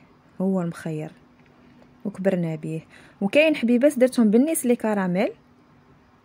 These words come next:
على هذه الطريقه. حتى نشارك معاكم في فيديو واحد اخر طريقه تاع النيس لي كراميل، نخدمه انا في الدار يجي بنين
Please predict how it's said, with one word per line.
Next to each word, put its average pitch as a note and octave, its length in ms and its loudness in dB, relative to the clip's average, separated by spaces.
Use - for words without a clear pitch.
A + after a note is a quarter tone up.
على A#3+ 140 -2
هذه G3+ 180 -2
الطريقه. D#3 440 -10
حتى - 220 2
نشارك B3 360 4
معاكم G3+ 380 0
في B3+ 200 -2
فيديو G3+ 440 0
واحد G#3+ 300 -2
اخر B3+ 360 2
طريقه G#3+ 340 0
تاع A3 180 -4
النيس G#3 280 0
لي A#3+ 80 2
كراميل، F3 480 -4
نخدمه F#3 480 -2
انا G3+ 160 0
في A3 100 -10
الدار A3 280 0
يجي G3 260 2
بنين F#3+ 540 2